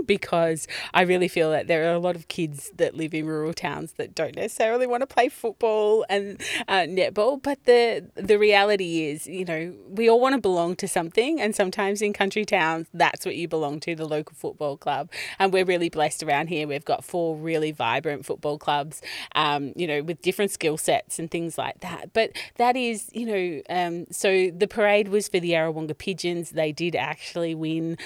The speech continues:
on yesterday, on Sunday as well. But, you know, they pulled together a parade. They invited the local vintage tractor club, to which my dad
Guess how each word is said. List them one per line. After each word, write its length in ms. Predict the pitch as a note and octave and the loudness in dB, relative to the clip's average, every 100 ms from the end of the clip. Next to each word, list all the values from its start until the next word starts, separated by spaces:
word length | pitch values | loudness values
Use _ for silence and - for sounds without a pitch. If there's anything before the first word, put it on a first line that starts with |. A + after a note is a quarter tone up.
| - - | -12 -2
on 340 | E3+ E3 E3 E3+ | 0 0 -4 0
yesterday, 640 | E3 - - F3 F3 D#3 | 0 0 -4 -2 0 2
on 180 | D#3 D#3 | 0 -2
Sunday 540 | F3 E3 D#3 D#3 D#3 - | 0 0 2 2 2 0
as 240 | D#3+ - | -4 2
well. 260 | G3+ G3 G3 - - | 4 4 2 -6 -2
But, 240 | A3+ - | -2 -2
you 80 | B3 | -4
know, 120 | D4 | 0
they 120 | D4+ D4+ | 2 2
pulled 280 | - C#4+ | 0 -2
together 360 | D4 C4 B3 A#3 | 0 2 4 2
a 60 | A3 | 2
parade. 720 | - F#3 F3 E3+ F3 E3+ F3 | 2 4 6 6 4 2 2
They 320 | E3 E3 D3 | 4 2 0
invited 440 | F#3+ F3 F3+ F#3+ | 2 4 6 2
the 100 | F3+ | 0
local 280 | E3+ E3 F3+ | 0 0 -2
vintage 520 | D#3+ E3+ - D#3+ - | -2 -4 -4 -8 -6
tractor 340 | - D3 - E3+ | -4 -4 -4 -6
club, 360 | - D#3+ D3+ - - | -2 -2 -2 -8 -16
to 140 | - F3 | -4 -4
which 180 | D#3 - | -2 -2
my 200 | D3+ D3+ | -2 0
dad 440 | D3 D3 D3+ | 0 2 0